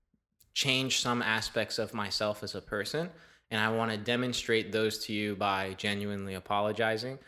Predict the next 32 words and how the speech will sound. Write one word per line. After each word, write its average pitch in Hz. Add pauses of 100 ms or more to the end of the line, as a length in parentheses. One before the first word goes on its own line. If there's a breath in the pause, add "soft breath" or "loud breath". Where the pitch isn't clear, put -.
(180 soft breath)
for -
something 110
that 98
I 104
previously 104
did. 143 (460)
I 120
understand 117
and 104
I 104
can 107
empathize 110
with 107
the 104
situation 107
from 107
your 107
perspective 104
and 104
why 104
you 110
wouldn't 107
want 104
to 107 (500 soft breath)
necessarily 117
even 110
open 110
up 110
that 98
can 104
of 92
worms. 127